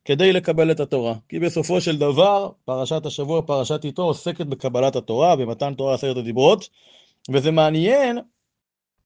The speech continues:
שאת הכלי הזה של איך לקבל את התורה, התפארת שלמה לא לומד מפרק י"ט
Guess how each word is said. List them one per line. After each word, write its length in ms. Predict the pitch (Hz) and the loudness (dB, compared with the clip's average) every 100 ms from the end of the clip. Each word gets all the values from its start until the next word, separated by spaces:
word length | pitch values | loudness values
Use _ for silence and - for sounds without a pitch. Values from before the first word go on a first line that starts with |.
| - - | 4 4
שאת 320 | - 143 147 151 | 4 4 4 0
הכלי 380 | - 175 220 | -6 -4 2
הזה 260 | 214 175 214 | 2 4 2
של 220 | - 143 | 2 0
איך 200 | 208 214 | 0 0
לקבל 540 | 170 160 151 131 196 202 | -2 -2 -2 0 0 -2
את 120 | 180 | -4
התורה, 520 | 156 165 185 269 247 - _ _ _ _ _ - | -4 -2 2 2 0 -4 _ _ _ _ _ -8
התפארת 560 | 139 175 165 247 247 240 | -6 -4 4 4 4 0
שלמה 440 | 202 202 214 240 | 0 0 2 2
לא 180 | 226 254 | 4 6
לומד 400 | 302 294 262 220 | 4 2 2 2
מפרק 640 | 180 185 160 185 180 170 160 | 2 -2 0 0 0 -2 -2
י"ט 320 | 156 131 | -4 -2